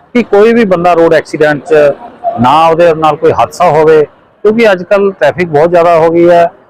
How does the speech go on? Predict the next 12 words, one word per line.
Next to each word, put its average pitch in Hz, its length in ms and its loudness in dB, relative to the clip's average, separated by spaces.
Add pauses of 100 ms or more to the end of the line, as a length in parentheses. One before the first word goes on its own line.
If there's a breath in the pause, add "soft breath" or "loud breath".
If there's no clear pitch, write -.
(120)
ਔਰ 190 60 0
ਤਕਰੀਬਨ 196 460 0
ਲੋਕੀ 165 520 0 (420)
ਆਪਣੇ 160 420 -2
ਟੂ 185 340 -2
ਵੀਲਰ 160 260 2
ਜਿਸ 139 220 -6
ਵੇਲੇ 156 120 0
ਚਲਾਉਂਦੇ 139 420 0
ਆ - 20 0
ਤਾਂ 147 120 0
without 135 260 0